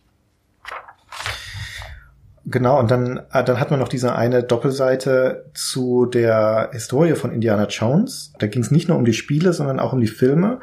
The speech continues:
Und dann haben wir extra die Agentur angeschrieben oder das,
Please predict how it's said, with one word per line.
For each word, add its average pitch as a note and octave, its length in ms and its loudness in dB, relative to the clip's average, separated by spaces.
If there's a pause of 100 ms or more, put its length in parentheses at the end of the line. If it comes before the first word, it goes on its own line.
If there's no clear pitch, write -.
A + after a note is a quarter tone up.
(400)
Und C3 100 2
dann B2 180 2
haben C3 140 -2
wir C3 240 0
extra - 460 -2
die B2+ 800 -4 (120)
Agentur B2+ 640 0
angeschrieben D#3 600 0
oder B2+ 180 2
das, - 460 -4